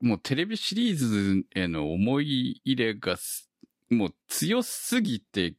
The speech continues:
逆にダメなんじゃないかと思うぐらいだと思ってるので、自分がね。だから、そういうふうにして考えると、各年齢層に各思いがあってもいいんじゃないかというところ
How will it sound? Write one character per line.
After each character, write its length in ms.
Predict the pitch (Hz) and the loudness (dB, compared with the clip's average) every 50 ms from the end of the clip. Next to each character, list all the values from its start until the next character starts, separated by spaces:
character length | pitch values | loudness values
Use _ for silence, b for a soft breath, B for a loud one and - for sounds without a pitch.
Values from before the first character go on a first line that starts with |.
| _ _ _ _ _ - - | _ _ _ _ _ -6 -2
逆 320 | - 107 110 - - 214 | -2 -2 -2 0 0 0
に 540 | 226 196 196 185 175 165 - - - - _ - - - - _ - | 2 2 0 0 0 0 -2 -2 -6 -10 _ -14 -14 -14 -12 _ -2
ダ 140 | - 127 123 | 0 0 2
メ 160 | 139 202 262 | 2 2 2
な 120 | 285 220 | 2 0
ん 60 | 135 | -4
じ 100 | 110 107 | -2 -2
ゃ 60 | 101 90 | -2 -2
な 100 | 90 87 | 0 -2
い 60 | 85 | -2
か 120 | - 87 | -2 -4
と 120 | - - 98 | 0 0 0
思 160 | 107 131 117 | 2 0 0
う 40 | 92 | 0
ぐ 100 | 90 82 | -2 -4
ら 100 | 82 82 | -4 -4
い 80 | 82 | -2
だ 120 | 82 82 80 | -4 -4 -2
と 160 | - 82 80 | 0 0 0
思 200 | 85 85 98 104 | 2 2 0 0
っ 40 | - | 0
て 160 | - - 80 | -2 -4 -4
る 100 | - 78 | -2 -2
の 120 | 76 76 | -4 -2
で、 100 | 76 80 | -2 -2
自 160 | 78 - 165 | 0 0 0
分 140 | 139 80 147 | 2 2 2
が 120 | 76 78 80 | 2 0 0
ね。 200 | 95 120 - _ _ _ _ _ _ _ _ _ _ _ _ _ _ _ b b b b b b b b b b b b - | -2 -2 -4 _ _ _ _ _ _ _ _ _ _ _ _ _ _ _ b b b b b b b b b b b b -6
だ 100 | 113 101 | -4 -2
か 100 | 107 92 | 0 -2
ら、 160 | 90 85 82 | -2 -2 -4
そ 920 | - - - - - - - - - 165 180 185 190 208 214 208 208 214 208 | -6 -10 -14 -14 -12 -10 -6 -2 0 0 2 2 2 2 2 2 2 2 0
う 60 | 208 | 0
い 100 | 208 208 | 2 2
う 40 | 202 | 2
ふ 60 | - | 2
う 40 | 214 | 0
に 60 | 175 | -2
し 80 | - - | -2 -4
て 80 | - | -4
考 120 | - 101 95 95 95 | -4 -4 -2 -2 0
え 80 | 92 | -2
る 100 | 87 85 | -2 -2
と、 100 | - - | -4 -6
各 360 | - - 110 107 _ - 104 | -4 -4 -6 -6 _ -2 -2
年 260 | 85 85 87 90 92 92 | 0 0 0 0 0 0
齢 200 | 95 92 90 87 | 0 0 0 -2
層 200 | - 90 78 76 | -2 -2 -2 0
に 160 | 82 78 - | -2 -2 -2
各 480 | - 113 107 _ - 95 76 - 69 | -2 -4 -4 _ -8 -8 -8 -4 -2
思 280 | 90 92 98 98 107 104 | 0 0 2 2 2 0
い 100 | 87 76 | -2 -2
が 180 | - 73 73 78 | -4 -2 -2 -2
あ 40 | |
っ 80 | 80 _ | -2 _
て 180 | _ - 87 76 | _ -8 -6 -6
も 120 | 73 73 | -4 -2
い 200 | 82 92 95 90 | 0 2 2 2
い 40 | 82 | 2
ん 40 | 78 | 0
じ 100 | - 69 | -4 -6
ゃ 60 | 69 | -4
な 140 | 73 69 67 | -4 -4 -6
い 80 | - | -4
か 180 | - 92 87 - | -4 -4 -4 -4
と 160 | - - 82 | -6 -10 -8
い 220 | 78 85 85 80 | -4 -2 0 0
う 80 | 78 76 | 0 -2
と 160 | - - 87 - | -2 -4 -4 -2
こ 240 | - 92 87 85 | -2 -2 0 0
ろ 280 | 85 85 85 82 80 73 | 0 0 0 0 -2 -4